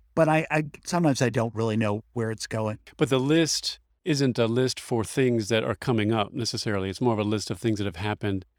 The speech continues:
Speaker 2: that then spurs you forward.
Speaker 1: Yeah, um, sometimes it's a list of things that I want to happen, even
Speaker 2: Oh,
Speaker 1: if I'm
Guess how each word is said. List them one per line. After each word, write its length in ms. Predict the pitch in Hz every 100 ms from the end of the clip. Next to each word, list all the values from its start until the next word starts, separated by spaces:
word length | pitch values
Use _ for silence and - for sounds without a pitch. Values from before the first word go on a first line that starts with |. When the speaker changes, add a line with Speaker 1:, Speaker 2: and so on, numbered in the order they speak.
| _
Speaker 2:
that 160 | 120 -
then 240 | 113 104 -
spurs 480 | - - 120 110 -
you 140 | 101
forward. 560 | - 110 95 95 113 -
Speaker 1:
Yeah, 260 | 214 196 165
um, 100 | 175
sometimes 440 | - 240 240 -
it's 80 | -
a 40 | 160
list 260 | 151 131
of 120 | 139 -
things 240 | 135 113
that 100 | 127 120
I 80 |
want 360 | 117 101 113 -
to 100 | 117
happen, 420 | - 101 101 113 - _ _ -
even 180 | 139 131
Speaker 2:
Oh, 80 |
Speaker 1:
if 40 |
I'm 60 | 135